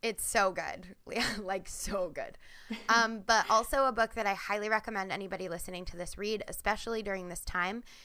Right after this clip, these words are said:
Speaker 1: If you are, um, looking to, like, build a new business or start a business or revamp your business after this is all over, or you're coming out with new offers and things like that. For business purposes, I highly recommend reading the book Profit First.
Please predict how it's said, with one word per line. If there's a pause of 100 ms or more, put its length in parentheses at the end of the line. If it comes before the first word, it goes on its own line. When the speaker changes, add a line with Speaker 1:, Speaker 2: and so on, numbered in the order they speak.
(120)
Speaker 1:
If
you
are, (400)
um,
looking
to, (340)
like,
build
a
new
business
or
start
a
business
or
revamp
your
business
after
this
is
all
over, (340)
or
you're
coming
out
with
new
offers
and
things
like
that. (340)
For
business
purposes,
I
highly
recommend
reading
the
book
Profit
First.